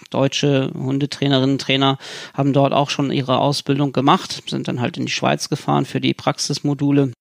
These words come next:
Bei der A T N bin ich, ähm, Dozent, ähm, ich bin aktiv beim I B H als, ähm, dritter Vorstand und auch, ähm, im Ausbildungsrat aktiv.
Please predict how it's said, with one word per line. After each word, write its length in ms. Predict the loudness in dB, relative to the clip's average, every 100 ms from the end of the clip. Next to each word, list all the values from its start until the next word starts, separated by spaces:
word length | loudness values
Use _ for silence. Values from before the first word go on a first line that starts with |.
| _ _ _ _ _ _
Bei 160 | -2 0
der 120 | 2
A 140 | 2
T 140 | 0 0
N 200 | 0 0
bin 140 | 0
ich, 140 | -2 -6 -14 -14 -16 -10 0
ähm, 380 | 2 2 0 -2
Dozent, 720 | -2 0 2 2 2 0 -4 -2
ähm, 520 | 0 0 0 -2 -4 -10
ich 100 | -8
bin 300 | -4 -2 -2
aktiv 500 | -4 -6 -6 -6 -2
beim 340 | -2 0 0
I 120 | -2 2
B 220 | 4 4
H 400 | 4 6 6 4
als, 500 | 0 0 -2 -2 -2
ähm, 300 | -2 -2 -4
dritter 300 | -6 -4 -4
Vorstand 720 | 0 0 0 -2 -2 -2 -2 -6 -16 -18 -16 -18 -10
und 340 | -2 -2 -2
auch, 360 | -4 -4 -6 -4
ähm, 500 | -2 0 -2 -6 -10 -8
im 120 | -4
Ausbildungsrat 960 | 2 2 2 0 0 0 0 2 2 0
aktiv. 560 | -6 -6 -2 0 -2